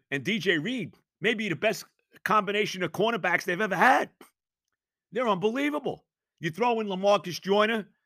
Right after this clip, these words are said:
Jordan Whitehead at safety. You throw in Michael Carter and, and, uh, and Eccles, uh, as the, uh, you know, the backup defensive backs.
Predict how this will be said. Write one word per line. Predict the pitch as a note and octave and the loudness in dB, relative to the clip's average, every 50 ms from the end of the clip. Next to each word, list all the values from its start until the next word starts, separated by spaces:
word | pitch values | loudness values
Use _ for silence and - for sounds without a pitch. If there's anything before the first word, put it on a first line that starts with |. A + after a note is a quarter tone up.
| _ _ _ | _ _ _
Jordan | - E3 F#3+ G#3 G#3 F#3+ | 4 6 6 6 6 4
Whitehead | E3+ F3 G3 G3 G3 E3+ F#3+ G3 G3 F3+ F3 _ _ | 2 2 2 2 2 2 2 2 2 0 -6 _ _
at | D#3+ C#3 - | -14 -14 -12
safety. | - - G3 G#3 G#3 - - A#3 A3+ G3+ - _ _ _ _ _ _ _ _ | -4 0 0 0 0 -2 -6 -10 -10 -10 -12 _ _ _ _ _ _ _ _
You | - C#3 | -8 -8
throw | C3 - G3+ G3+ G3+ G3+ G3+ | -4 2 4 4 4 4 2
in | G3 G3 F#3 | -2 -6 -4
Michael | E3+ F3+ G#3 G#3 - G3+ F3 | -2 -2 -2 -2 -4 -6 -10
Carter | - - E3 F#3+ G3+ G#3 A3 G#3 F#3 - _ _ _ _ _ _ _ | -4 -2 2 2 2 2 0 -2 -6 -10 _ _ _ _ _ _ _
and, | - D3 D3+ C#3 C#3+ - | 4 4 4 4 2 0
and, | D#3+ D3 C#3+ C#3 C#3+ C#3 | 0 2 2 2 0 -4
uh, | C3+ B2+ - A#2 A2 - - | -6 -6 -8 -14 -16 -8 -6
and | B2+ C3 C3+ D#3 | -6 -6 0 4
Eccles, | E3+ G#3+ A3 - A#3 A#3 G#3+ D#3+ - - _ _ _ _ _ _ _ _ _ - | 4 4 6 4 0 -4 -4 -8 -12 -18 _ _ _ _ _ _ _ _ _ 0
uh, | E3+ D3 D3 | 0 2 2
as | C#3 D3 D3+ C#3 A2 | 2 2 0 0 -4
the, | B2 C#3+ C#3+ C#3 C3+ C3 | -6 -8 -6 -4 -2 0
uh, | C3 B2+ B2+ A#2+ A#2+ - | 2 2 2 0 -2 -4
you | D3 C#3+ D#3 | -10 -10 -10
know, | C#3 B2+ | -10 -8
the | A#2+ A#2+ A#2+ A#2 | -8 -8 -8 -8
backup | - - F3+ F3 G#3 - G#3+ F#3+ F3+ D#3+ - | 0 2 2 2 2 0 0 -2 -2 -2 -6
defensive | C#3 - - G3 G#3+ G#3 B3 A#3+ | -10 -6 -6 -6 -6 -6 -10 -6
backs. | A#3 A#3+ B3 C4 B3+ - - - | -4 -2 -2 -2 -4 -6 -14 -20